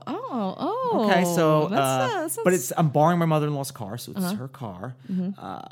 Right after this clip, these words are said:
Speaker 2: and, but the guy was, he was, he was super, he looked like, he looked like he was a pro-, like, a producer.
Speaker 1: Mm-hmm.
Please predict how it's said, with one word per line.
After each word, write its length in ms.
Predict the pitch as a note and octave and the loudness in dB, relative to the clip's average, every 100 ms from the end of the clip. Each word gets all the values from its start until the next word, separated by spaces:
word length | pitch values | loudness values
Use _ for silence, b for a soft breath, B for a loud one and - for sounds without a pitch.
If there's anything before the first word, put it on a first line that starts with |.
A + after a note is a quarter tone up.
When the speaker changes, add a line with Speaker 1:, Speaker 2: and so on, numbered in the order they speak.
| - | -10
Speaker 2:
and, 240 | - C#3+ C3+ | -6 -4 0
but 100 | F3 | 0
the 60 | |
guy 160 | F#3+ F#3 | 4 4
was, 260 | D#3 - | 2 0
he 100 | - | -10
was, 180 | B2 A#2+ | -8 -6
he 100 | G#2+ | -6
was 100 | G#2+ | -8
super, 240 | - C3+ A2 | -8 -10 -6
he 160 | C#3 | -4
looked 260 | C3+ E3 - | -2 -2 -2
like, 160 | C3+ - | -6 -4
he 240 | C3 F3 | -4 0
looked 240 | D3+ D#3+ | 0 0
like 140 | E3+ C#3 | -4 -4
he 140 | C#3+ | -4
was 260 | B2 A2+ G#2 | -4 -4 -4
a 260 | G2+ F#2+ - | -4 -4 -8
pro-, 320 | A#2+ G2+ G2+ | -12 -10 -8
like, 140 | F#2+ G#2 | -10 -12
a 40 | |
producer. 560 | - G2+ C3+ - G3 G3+ - G#3+ | -12 -8 -8 -6 -8 -8 -10 -4
Speaker 1:
Mm-hmm. 240 | F#3+ G#3 | -2 -2